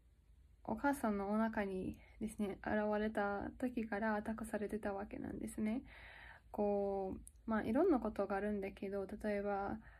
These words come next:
こう、早-、本当に早すぎて、こう、生まれるとか、それか、こう、妊娠して何かプロブレムあるとか、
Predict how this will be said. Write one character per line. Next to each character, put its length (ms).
こ 720
う、 20
早-、 440
本 220
当 120
に 260
早 380
す 160
ぎ 160
て、 440
こ 320
う、 60
生 60
ま 120
れ 380
る 160
と 160
か、 460
そ 60
れ 120
か、 220
こ 140
う、 20
妊 200
娠 260
し 60
て 100
何 260
か 100
プ 140
ロ 140
ブ 80
レ 100
ム 160
あ 60
る 100
と 160
か、 400